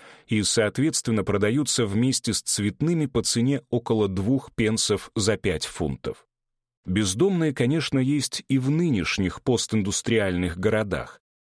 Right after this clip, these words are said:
но они редко демонстрируют такую же профессиональную хватку, как сборщики костей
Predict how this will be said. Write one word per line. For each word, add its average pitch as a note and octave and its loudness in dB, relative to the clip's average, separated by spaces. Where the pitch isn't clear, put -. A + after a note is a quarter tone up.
но G#2 0
они A#2 2
редко E3+ -2
демонстрируют F#2+ 0
такую B2+ 2
же G2+ 0
профессиональную A2 0
хватку, B2+ -2
как G2 0
сборщики A2+ 0
костей A#2+ -2